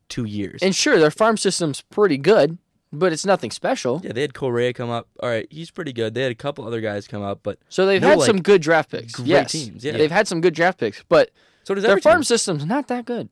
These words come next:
Speaker 2: It's just their major league team.
Speaker 1: S-
Speaker 2: And wonder why.
Speaker 1: I can see why he was hacked into it now. You can totally go back and say, like, "Wow, he knew something shady was going on."
Speaker 2: And he probably saw something.
Speaker 1: Yeah.
Speaker 2: He probably saw something. Um,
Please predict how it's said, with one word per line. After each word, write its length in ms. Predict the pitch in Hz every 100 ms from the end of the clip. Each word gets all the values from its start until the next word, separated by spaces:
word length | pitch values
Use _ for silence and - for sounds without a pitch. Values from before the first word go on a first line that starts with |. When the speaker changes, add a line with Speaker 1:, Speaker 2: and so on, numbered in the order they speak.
| _ _ _ _ _ _ _
Speaker 2:
It's 140 | - -
just 260 | 285 269
their 100 | 240
major 260 | 220 214 196
league 180 | 196 160
team. 280 | 160 104 -
Speaker 1:
S- 140 | -
Speaker 2:
And 340 | 285 226 208 233
wonder 340 | 427 415 254 185
why. 260 | 139 90 113
Speaker 1:
I 80 |
can 160 | 120 117
see 240 | - 139
why 240 | 127 117 104
he 240 | 101 117
was 420 | 110 104 98 - _
hacked 240 | 117 107 131
into 180 | 190 104
it 60 |
now. 180 | 85 - -
You 80 | 113
can 100 | 120
totally 240 | - 131
go 100 | 113
back 180 | 110 117
and 60 | 107
say, 80 | 120
like, 180 | 85
"Wow, 280 | 104 143 120 -
he 480 | _ 110 127 160
knew 160 | 151 147
something 200 | 160 147
shady 200 | 135 180
was 140 | 127 107
going 160 | -
on." 80 | -
Speaker 2:
And 140 | 151 139
he 160 | 202
probably 400 | 202 - 202 185
saw 260 | - 175 311
something. 500 | - 107 - - - 107
Speaker 1:
Yeah. 100 | 143 _ _
Speaker 2:
He 140 | - 233
probably 480 | - 262 254 185 143
saw 180 | 117
something. 380 | - - - 214 _ _ _ _ _ _ _
Um, 560 | 120 123 120 110 107 92